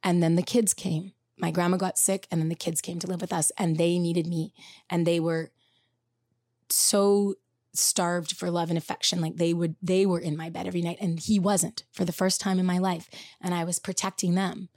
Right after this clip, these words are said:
and nurturing them. You know, I was fourteen, but suddenly it, like, it was like a switch that flicked where I was like, "What's happening to me is so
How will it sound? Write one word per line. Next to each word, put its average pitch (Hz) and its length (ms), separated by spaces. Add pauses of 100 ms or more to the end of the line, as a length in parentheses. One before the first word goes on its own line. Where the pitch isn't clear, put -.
(320)
and 160 160
nurturing 170 480
them. 165 300
You 185 80
know, 156 80
I 156 40
was 175 100
fourteen, 196 560 (640)
but 165 280 (400)
suddenly 175 760 (840)
it, - 180 (340)
like, - 160
it 202 120
was 175 120
like 175 120
a 170 40
switch - 680
that - 160
flicked - 240
where 190 60
I 165 40
was 160 120
like, 156 160 (1500)
"What's 185 380
happening 185 480
to 185 120
me 175 240
is 170 140
so 170 580